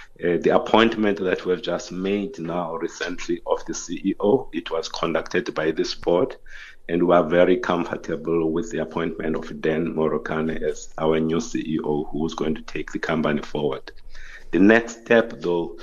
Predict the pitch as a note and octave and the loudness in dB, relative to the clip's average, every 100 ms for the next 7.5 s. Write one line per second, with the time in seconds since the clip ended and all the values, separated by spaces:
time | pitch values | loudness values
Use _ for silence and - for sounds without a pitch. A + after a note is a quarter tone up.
0 | - - - F2 E2 - E2 - E2+ F#2+ | -14 -14 -4 -2 -2 -6 -12 -10 -4 -2
1 | F#2+ - F#2+ F#2+ D#2+ E2 - F2 F2 F2 | -2 -2 2 2 0 -4 -4 -4 -4 -4
2 | F2 - E2+ E2 E2 - - F#2+ - F#2 | -6 -6 -2 0 0 -2 2 2 2 -2
3 | - F2+ E2+ D#2 D#2 D#2 - F#2+ - - | 0 -4 -4 -2 -2 -2 2 2 2 0
4 | E2+ D#2+ D2+ - - G2 - - G2 G#2 | 0 0 -2 -6 2 4 4 -2 -2 -2
5 | A2+ E2+ - - - - F#2 - - - | -4 -8 -8 -10 -10 -6 -8 -8 -14 -14
6 | - - - - - G2 - G2+ G#2+ - | -16 -16 -10 -2 2 2 2 4 4 2
7 | - A2 A2+ A#2 | 0 2 2 2